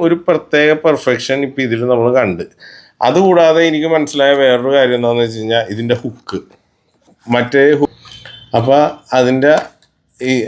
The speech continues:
അതിൻ്റെ പ്രത്യേകിച്ച് എനിക്ക് മനസ്സിലായതെന്ന് വെച്ചാൽ അതിൻ്റെ ഹുക്ക്. ഹുക്ക് എന്ന് പറഞ്ഞു കഴിഞ്ഞാലല്ലേ, നമ്മൾ പണ്ട് ബീച്ച് വാക്കർ ഉപയോഗിച്ചങ്ങനെ അവർക്കറിയാം,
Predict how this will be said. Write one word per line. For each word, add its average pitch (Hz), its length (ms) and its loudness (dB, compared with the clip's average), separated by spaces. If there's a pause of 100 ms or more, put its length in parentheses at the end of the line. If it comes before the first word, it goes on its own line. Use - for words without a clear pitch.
അതിൻ്റെ 127 280 0
പ്രത്യേകിച്ച് 123 500 0 (100)
എനിക്ക് 123 240 -4
മനസ്സിലായതെന്ന് 110 720 0
വെച്ചാൽ 110 200 -2
അതിൻ്റെ 107 240 -2
ഹുക്ക്. - 380 -10 (240)
ഹുക്ക് 113 300 -2
എന്ന് 127 140 2
പറഞ്ഞു 135 200 2
കഴിഞ്ഞാലല്ലേ, 120 400 0 (920)
നമ്മൾ 143 240 4 (800)
പണ്ട് 131 400 0 (140)
ബീച്ച് 139 280 2
വാക്കർ 131 260 0
ഉപയോഗിച്ചങ്ങനെ 123 500 0
അവർക്കറിയാം, 117 500 0